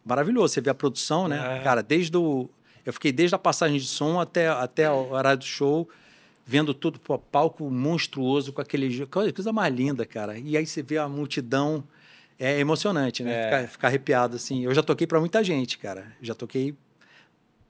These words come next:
Speaker 1: pra mais de vinte mil pessoas, assim, em eventos corporativos, tá?
Speaker 2: Sim, sim, sim.
Speaker 1: É emocionante, mas, pô, você vê uma banda de, de Evidência, sei lá qual era a música da, da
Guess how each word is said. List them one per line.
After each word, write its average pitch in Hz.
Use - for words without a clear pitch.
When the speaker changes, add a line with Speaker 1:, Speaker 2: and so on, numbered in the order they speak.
Speaker 1:
pra 131
mais 123
de 123
vinte 135
mil 143
pessoas, 135
assim, 123
em 123
eventos 131
corporativos, 139
tá? 127
Speaker 2:
Sim, 120
sim, 117
sim. 104
Speaker 1:
É 123
emocionante, 131
mas, 120
pô, 127
você 117
vê 131
uma 151
banda 139
de, 123
de 120
Evidência, 127
sei -
lá 131
qual 139
era 131
a 123
música 123
da, 117
da 120